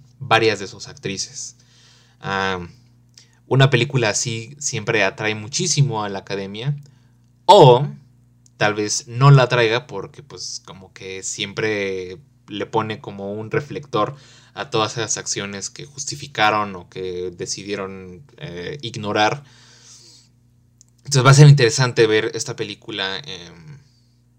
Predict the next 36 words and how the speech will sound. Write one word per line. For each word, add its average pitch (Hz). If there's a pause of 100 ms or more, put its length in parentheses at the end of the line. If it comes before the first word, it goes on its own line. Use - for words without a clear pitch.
(800)
a 117
ver 110
qué 151
tal 113
le 107
va 107
en 107
la 104
ceremonia, 98
o 110
bueno, 107
en, 98
en 101
la 95
época 98
de 87
premios. 127 (720)
Am, 104 (1000)
puede 143
que 117
quede 123
nominada, 123
puede 113
que 101
no, 123 (360)
entonces - (480)
ya 107
veremos. 95 (420)
La 113
siguiente 156
película 139 (120)
tiene 117
una 110 (100)
trama 110
bastante 107
similar. 107